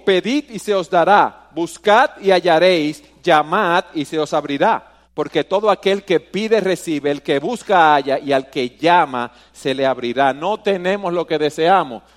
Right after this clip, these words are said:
porque no pedimos. Pero en segundo lugar, no tenemos lo que deseamos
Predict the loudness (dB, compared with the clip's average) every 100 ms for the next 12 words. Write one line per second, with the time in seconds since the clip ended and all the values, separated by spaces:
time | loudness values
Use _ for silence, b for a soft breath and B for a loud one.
0 | _ -10 -6 -6 -6 -4 -4 -4 -6 -10
1 | -10 -10 -8 -10 -10 -10 -10 -8 -6 0
2 | 2 2 -2 -8 -6 -6 -6 -6 -8 -6
3 | -8 -8 -4 -2 -2 -6